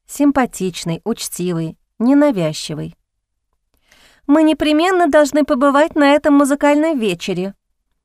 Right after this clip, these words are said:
Нужно найти знакомство среди местного общества,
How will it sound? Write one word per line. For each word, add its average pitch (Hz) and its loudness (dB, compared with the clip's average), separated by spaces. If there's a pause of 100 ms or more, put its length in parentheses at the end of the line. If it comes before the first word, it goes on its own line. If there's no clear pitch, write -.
(240)
Нужно 339 0
найти 330 0
знакомство 320 0
среди 220 -2
местного 233 0
общества, 180 -6